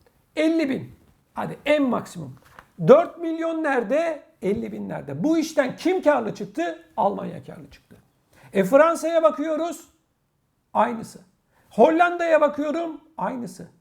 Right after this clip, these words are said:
Türkiye Cumhuriyeti Devleti vatandaşının Türkiye'deki parasını neden kardeşim veriyor?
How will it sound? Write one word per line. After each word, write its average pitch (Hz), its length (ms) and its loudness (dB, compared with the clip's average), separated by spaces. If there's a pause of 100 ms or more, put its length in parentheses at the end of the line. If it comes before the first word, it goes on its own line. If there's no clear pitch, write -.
(260)
Türkiye 302 560 0
Cumhuriyeti 302 640 -2
Devleti 254 560 0
vatandaşının 269 760 0
Türkiye'deki 269 720 -2
parasını 277 580 0
neden 285 340 2
kardeşim 277 460 -6
veriyor? 214 260 -10